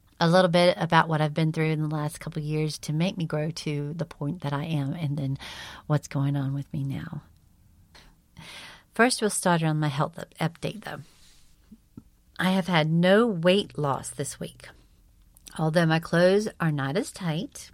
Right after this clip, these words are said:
Yay! <laughs> Um, but I did wrench my back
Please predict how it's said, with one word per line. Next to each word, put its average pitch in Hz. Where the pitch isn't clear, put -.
Yay! 269
<laughs> 190
Um, 175
but 185
I 202
did 220
wrench 185
my 165
back 143